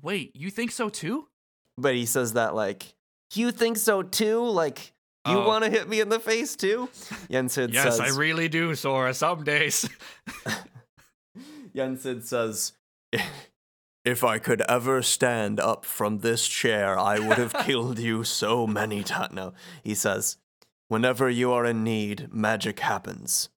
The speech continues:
Speaker 2: That is your greatest strength, Sora."
Speaker 1: Convenient writing.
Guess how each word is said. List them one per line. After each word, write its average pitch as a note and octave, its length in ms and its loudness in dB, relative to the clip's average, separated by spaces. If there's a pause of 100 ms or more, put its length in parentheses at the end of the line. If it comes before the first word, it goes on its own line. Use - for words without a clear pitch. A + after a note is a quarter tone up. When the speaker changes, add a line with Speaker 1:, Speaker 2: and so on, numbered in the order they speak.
(220)
Speaker 2:
That C#3 360 0
is A2+ 240 0
your A#2+ 160 4
greatest B2+ 420 2
strength, - 560 0
Sora." D2+ 560 -2 (160)
Speaker 1:
Convenient C3 640 -4
writing. A2+ 540 -2